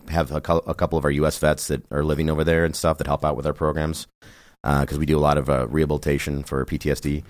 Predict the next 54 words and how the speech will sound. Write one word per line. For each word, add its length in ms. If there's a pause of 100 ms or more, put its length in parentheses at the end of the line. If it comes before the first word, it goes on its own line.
(420)
Um, 500
and 280 (180)
we'll, 160
we'll 320
just 80
have, 100
like, 80
a 60
fun 280
where 80
we 80
buy 220
pizza, 480
so 160
guys 220
don't 100
have 120
to 40
have 240 (320)
food. 320 (260)
A 180
lot 80
of 60
guys 220
are 60
just, 200
like, 120
making 240
three 180
to 60
five 180
hundred 140
bucks 240
a 40
month. 420
They 120
come 180
in, 220
they 100
can 140
have 180
some 180
pizza. 460 (400)
A 80
lot 140
of 60
guys 360 (160)
see 220
guys 240
they 60
haven't 280
seen 340
in 100
years 560